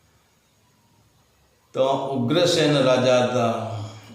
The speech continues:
એ ઉગ્રસેનને આપ્યું છે અને ઉગ્રસેનને કહ્યું છે,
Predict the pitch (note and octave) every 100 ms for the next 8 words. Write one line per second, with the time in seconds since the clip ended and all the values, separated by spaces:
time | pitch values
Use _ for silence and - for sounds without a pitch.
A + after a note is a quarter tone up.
0 | - B2 A#2 A#2+ C#3+ C#3+ C3 C3 B2 A2+
1 | - C3+ A#2+ C#3+ C#3 - - - - _
2 | _ _ _ - B2+ B2+ A#2+ C#3 D3 C#3+
3 | C3+ C3 A#2 A2+ A#2 - C3 C3 B2+